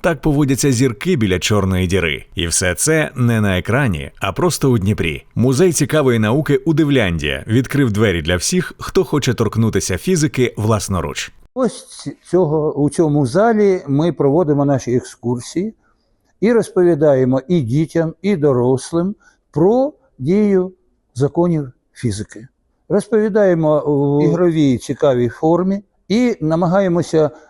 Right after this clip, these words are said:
Speaker 2: е, позиціону-, позиціонувати себе не як освітню, е,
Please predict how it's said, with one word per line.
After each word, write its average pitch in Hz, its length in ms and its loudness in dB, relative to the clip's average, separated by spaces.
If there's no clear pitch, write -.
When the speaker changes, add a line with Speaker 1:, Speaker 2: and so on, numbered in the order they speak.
Speaker 2:
е, 131 180 0
позиціону-, 143 680 -4
позиціонувати 151 960 0
себе 139 460 0
не 202 280 0
як 170 320 2
освітню, 120 840 -2
е, 113 40 -12